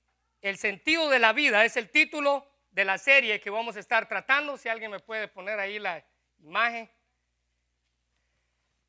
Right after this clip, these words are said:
El sentido de la vida. Así que quiero invitarle a que vaya a Eclesiastés, capítulo uno,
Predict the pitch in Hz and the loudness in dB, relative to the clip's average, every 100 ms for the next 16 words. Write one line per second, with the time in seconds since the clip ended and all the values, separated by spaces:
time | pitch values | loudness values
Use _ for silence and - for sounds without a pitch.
0 | _ 180 196 185 294 277 247 226 233 320 | _ -10 -8 0 4 6 6 6 6 6
1 | 240 208 - _ 196 196 285 202 294 262 | 6 2 -2 _ 0 6 6 6 2 0
2 | 233 294 320 302 247 254 269 240 226 220 | 6 8 8 6 6 8 10 10 10 4
3 | 202 214 - 285 240 240 - 202 277 302 | 0 2 10 10 10 6 -2 0 0 0
4 | 302 269 311 262 226 247 | 2 2 2 -2 -4 -6